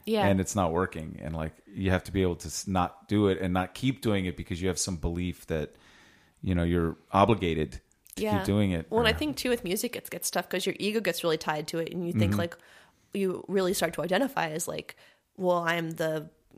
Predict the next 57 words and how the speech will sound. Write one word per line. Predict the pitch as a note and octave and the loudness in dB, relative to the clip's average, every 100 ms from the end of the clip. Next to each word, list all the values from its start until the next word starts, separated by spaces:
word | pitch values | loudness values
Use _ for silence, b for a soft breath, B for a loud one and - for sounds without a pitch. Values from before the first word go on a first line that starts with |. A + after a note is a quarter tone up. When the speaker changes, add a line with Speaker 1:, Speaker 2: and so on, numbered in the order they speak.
| F#3 - | -18 2
Speaker 1:
blah, | F#3 | 4
blah, | F3 | 6
blah | F#3+ - | 4 4
player | - F3+ E3+ | 2 2 2
in | |
this | F3 F3+ | 0 0
band, | F#3+ A3 D#3+ | 2 0 0
and | D#3+ | -4
that's | D#3+ D#3+ | -6 -6
what | D#3+ | -4
I | D3+ | -4
do. | D3+ G#3+ | 0 0
That's | D#3 - | 0 -2
who | D#3+ | -4
I | D#3 | -4
am." | C3+ G#3+ D3+ | -4 -4 -2
Speaker 2:
Mm-hmm, | A#2 G2+ A2 | 0 2 0
mm-hmm. | A2+ - A2 G#2+ G#2 - | -2 0 2 2 0 -4
Speaker 1:
And | F#3 F#3 | -2 0
then | F3+ F3 E3 - | 2 0 -2 4
Speaker 2:
Identity, | G#2+ A2+ A2+ A2 A#2 F#2+ E2 E2+ | 6 8 6 6 0 0 -2 0
e-, | |
Speaker 1:
Yeah. | G3+ F3+ D#3+ | 4 4 2
Speaker 2:
even, | G2+ F2 E2+ | 0 2 2
Speaker 1:
And, | F2+ | 2
Speaker 2:
yeah. | F#2 F2 D#2 | 4 2 2
Speaker 1:
and | G3+ | 2
then | F#3+ F#3+ | 2 2
whenever | F#3+ F#3 F3+ | 2 2 0
you | F3+ F3 | -2 -4
say, | - F3+ F3 F3 | -2 0 2 0
like, | D#3+ D3+ - - b b b | 0 -6 -10 -20 b b b
you | - E3+ | -6 -6
know, | D#3+ D3+ D#3 - _ _ _ _ _ _ _ - | -6 -8 -12 -18 _ _ _ _ _ _ _ -2
"Oh, | F3+ | 2
I | D#3+ | 2
don't | F3 | 2
wanna | E3+ E3+ | 0 0
do | A3+ | 0
this | C#4+ | 0
anymore," | F#3+ D#3+ D#3 D#3 | 0 -2 -2 -2
then | D#3 D3+ - | -4 -6 -4
what | E3+ | -2
does | F3 | -2
that | - - | -4 -4
leave | A3 | -4
you | F3+ | -4
with? | - E3+ | -8 -8
Who | F#3+ D#3 | -4 6
are | G3+ | 6
Speaker 2:
Mm-hmm. | E3+ | 6
Speaker 1:
you | E3 | 4
without | E3 F#3+ E3 | 0 4 4
that | - - | 4 2
part | G3 F#3+ | 6 6
of | D#3+ | 4
you? | D#3 C3 | -4 -6